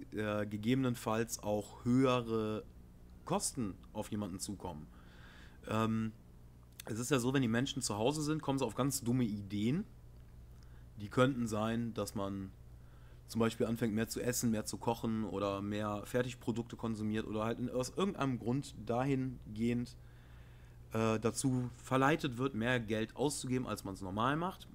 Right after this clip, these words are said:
dann in Verbindung mit dem geringeren Einkommen, kann das schon schwierig werden. Deswegen vermute ich, dass wir wahrscheinlich ab Ende nächsten Jahres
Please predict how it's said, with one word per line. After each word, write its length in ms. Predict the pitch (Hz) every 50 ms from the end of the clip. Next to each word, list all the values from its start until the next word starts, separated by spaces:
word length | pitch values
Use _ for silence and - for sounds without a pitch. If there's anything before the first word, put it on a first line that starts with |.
| - - 107
dann 220 | 110 113 120 135
in 140 | - 117 120
Verbindung 380 | 117 - 113 110 113 120 120 113
mit 140 | 110 104 -
dem 120 | 107 101
geringeren 380 | 104 104 98 104 101 98 98 90
Einkommen, 580 | - 110 123 139 143 151 151 151 156 156 156 - - - - - - - - - - - - -
kann 140 | - - 104
das 140 | 110 113 -
schon 120 | - 110
schwierig 400 | 104 - 107 104 98 98 92 -
werden. 300 | 92 90 85 85 85 82 - - - - - - - - - - - - - - - -
Deswegen 340 | 104 101 - 123 127 139 127
vermute 480 | - 123 117 117 131 151 165 156 -
ich, 260 | - - 131 139 - -
dass 200 | - 113 104 -
wir 140 | 117 113 107
wahrscheinlich 520 | 110 104 - - 113 120 131 127 - -
ab 100 | - - - - - - - - - - - - - -
Ende 280 | 123 123 143 147 147
nächsten 540 | 143 139 113 110 113 117 120 120 - - 110
Jahres 640 | 101 104 110 113 131 139 143 147 143 139 - -